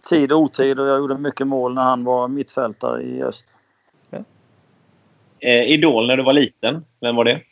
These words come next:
Speaker 1: Idol när jag var liten var Zico, en brasilianare, och sen så var det Ian Rush, en målskytt i Liverpool.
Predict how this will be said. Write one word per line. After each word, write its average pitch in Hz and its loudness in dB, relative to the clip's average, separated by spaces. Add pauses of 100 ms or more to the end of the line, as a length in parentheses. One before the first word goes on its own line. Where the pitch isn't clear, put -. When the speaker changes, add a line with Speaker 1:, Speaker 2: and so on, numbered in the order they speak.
(1400)
Speaker 1:
Idol 147 6
när 143 4
jag 143 4
var 156 4
liten 165 0
var 151 4
Zico, - -2
en 151 -4
brasilianare, 147 0
och 135 -4
sen 143 -6
så 143 -10
var 139 -2
det 147 -6
Ian 147 -4
Rush, 135 -2
en 143 -4
målskytt 135 -6
i 135 -8
Liverpool. 127 -10